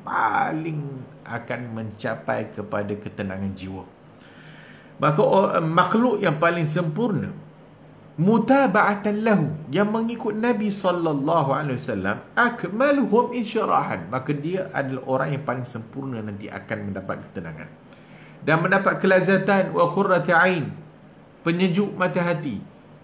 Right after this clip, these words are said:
wa ala hasba mutaba'atihi, maka berdasarkan bagaimana banyaknya dia mengikut Nabi ni itu, maka yanalul abdu, maka seorang hamba itu akan mencapai kepada minsyirahis sadr,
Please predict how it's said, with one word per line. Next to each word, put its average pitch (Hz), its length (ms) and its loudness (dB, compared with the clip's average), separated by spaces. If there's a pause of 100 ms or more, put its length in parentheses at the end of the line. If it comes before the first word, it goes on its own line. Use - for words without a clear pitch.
wa 151 320 8
ala 180 160 6
hasba 170 400 4
mutaba'atihi, 170 1120 0 (320)
maka 131 320 0
berdasarkan 220 1120 0
bagaimana 208 560 0
banyaknya 190 640 0
dia 180 100 0
mengikut 208 720 -2 (200)
Nabi 165 600 0
ni 156 260 -2
itu, 240 220 -2 (240)
maka 120 560 -2 (100)
yanalul 135 800 2
abdu, 156 560 2 (260)
maka 113 160 -6
seorang 113 400 -4
hamba 117 300 -8
itu 110 220 -8
akan - 320 -2
mencapai 196 800 -4
kepada 135 420 -6
minsyirahis 113 720 -6
sadr, 82 320 -12